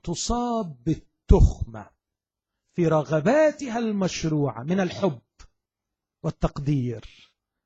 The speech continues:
والاحترام، تصبح النفس ثقيلة،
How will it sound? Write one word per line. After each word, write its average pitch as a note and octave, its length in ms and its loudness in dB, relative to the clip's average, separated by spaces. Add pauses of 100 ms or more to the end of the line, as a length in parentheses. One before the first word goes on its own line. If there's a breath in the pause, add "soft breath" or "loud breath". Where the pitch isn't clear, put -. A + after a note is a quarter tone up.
والاحترام، B2 960 -4 (880)
تصبح C#3+ 640 -2
النفس C#3 680 -2 (880)
ثقيلة، F2+ 760 -12